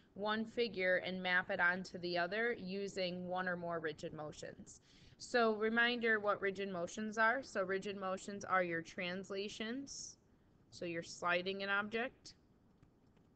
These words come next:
reflection, so you're flipping an object, and rotations, meaning you're turning an object.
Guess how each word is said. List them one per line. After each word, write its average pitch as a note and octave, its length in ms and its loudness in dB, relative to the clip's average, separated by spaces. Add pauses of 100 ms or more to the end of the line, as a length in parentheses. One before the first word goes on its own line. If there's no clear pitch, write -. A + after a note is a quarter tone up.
(1900)
reflection, G3 800 0
so - 160 -4
you're F3 220 -2 (120)
flipping G#3 680 -4
an G3+ 100 -4
object, G3 460 0 (2750)
and F#3+ 260 2
rotations, F#3+ 920 -2
meaning F#3 340 -2
you're F3 120 -2
turning E3+ 600 -2 (120)
an D#3+ 100 -8
object. - 640 -8